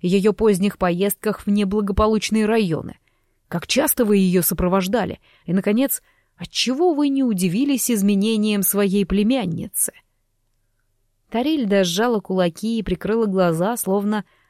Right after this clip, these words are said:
разочаровываясь в самой ситуации, в которой оказалась. Жизнь Амари оказалась настолько запутанной, что даже ее близкие люди так мало знали о ней. «Мой брат с супругой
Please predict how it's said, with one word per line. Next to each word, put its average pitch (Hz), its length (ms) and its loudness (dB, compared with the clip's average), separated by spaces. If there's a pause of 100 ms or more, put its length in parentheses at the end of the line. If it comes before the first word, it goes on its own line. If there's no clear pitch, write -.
(120)
разочаровываясь 208 1200 -2
в - 80 -8
самой 190 420 -2
ситуации, 220 760 -4
в - 80 -16
которой 175 400 -2
оказалась. 156 760 -6 (720)
Жизнь 269 360 0
Амари 277 380 0
оказалась 226 500 -2
настолько 220 520 -2
запутанной, 233 560 -2
что 226 200 -4
даже 240 240 -2
ее 240 260 -2
близкие 240 400 -4
люди 233 340 -2 (280)
так 208 240 -4
мало 233 340 0
знали 220 320 -2
о 165 160 -4
ней. 170 380 -10 (1080)
«Мой 294 320 2
брат 233 380 0
с - 80 -4
супругой 220 720 0